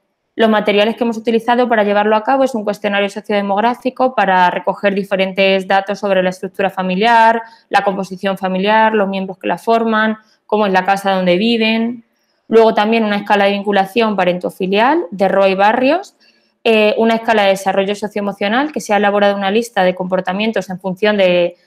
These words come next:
de la etapa de desarrollo del niño y el vinculatest de Rodríguez Abuin. El estudio se llevó a cabo en un colegio de educación pública y de educación primaria. Por tanto, contamos con madres de niños de entre seis a doce años.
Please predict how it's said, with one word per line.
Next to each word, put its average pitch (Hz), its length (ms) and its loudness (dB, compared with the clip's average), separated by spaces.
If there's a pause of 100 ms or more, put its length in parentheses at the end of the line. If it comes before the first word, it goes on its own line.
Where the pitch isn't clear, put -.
de 202 140 0
la 185 80 4
etapa 196 340 2
de 190 320 2
desarrollo 196 440 0
del 202 180 0
niño 277 400 0 (360)
y 247 200 4
el 262 100 4
vinculatest 185 840 0
de 185 200 2
Rodríguez 185 420 0
Abuin. 165 380 -4 (1600)
El 226 200 4
estudio 262 420 2
se 302 140 0
llevó 220 160 4
a 220 100 0
cabo 240 260 4
en 226 200 0
un 220 100 -4
colegio 233 420 0
de 233 120 2
educación 208 840 -2
pública 254 520 2
y - 20 0
de 240 80 2
educación 196 640 -4
primaria. 233 720 -2 (240)
Por 202 100 -2
tanto, 208 260 -2
contamos 202 360 -2
con 214 200 -2
madres 240 360 2
de 208 80 -2
niños 196 320 -2
de 190 80 0
entre 185 400 -2
seis 277 500 -2
a 190 80 0
doce 196 320 -2
años. 170 480 -6